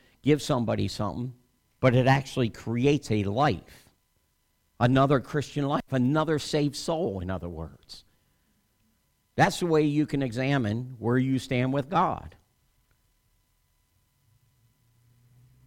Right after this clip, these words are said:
Are people being saved? Are lives being changed? Which is the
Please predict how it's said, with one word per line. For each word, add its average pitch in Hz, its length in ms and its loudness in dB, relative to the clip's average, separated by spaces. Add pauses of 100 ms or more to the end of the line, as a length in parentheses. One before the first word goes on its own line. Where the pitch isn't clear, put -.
(160)
Are 156 400 4
people 170 640 0
being 156 420 0
saved? 143 540 0
Are 131 200 4
lives 160 500 2
being 147 360 0
changed? 123 760 -4 (340)
Which - 340 2
is 170 320 0
the 143 320 0